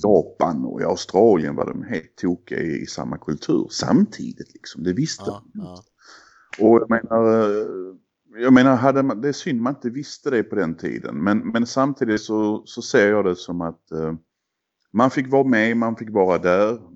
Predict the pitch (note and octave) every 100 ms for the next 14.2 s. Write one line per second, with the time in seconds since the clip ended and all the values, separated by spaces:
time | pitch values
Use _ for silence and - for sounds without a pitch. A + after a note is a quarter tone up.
0 | D#2 F2+ E2+ F2+ F2 E2+ F2 F2 E2+ -
1 | _ _ _ _ _ _ _ - G#2+ A2
2 | C3 - D3 - G2 F2+ F#2 G2+ G#2 A2
3 | A#2+ G2 - G2 G2+ - E2 D#2+ D2+ -
4 | E2+ E2 E2+ F2+ F#2+ F#2 C#2+ E2 E2 E2+
5 | F#2+ F#2+ - - E2 A2 B2+ F2+ - G#2+
6 | F#2 D#2 - F2 B2+ - - - - B1+
7 | - - - A#2+ A#2+ A#2+ G#2+ E2 D2+ E2
8 | F#2 - - G#2+ - C#3+ D3 G#2 B2+ C3
9 | - A2 D2 D#2 _ - E2 - D#2 C#2+
10 | F2+ - _ _ _ _ - D#2+ A2+ G#2+
11 | A#2+ A#2+ - _ _ _ - A#2+ D#3+ -
12 | - F#2+ - C3 E2 - - D4 - -
13 | - - _ - - _ _ _ _ E2+
14 | F2 F#2+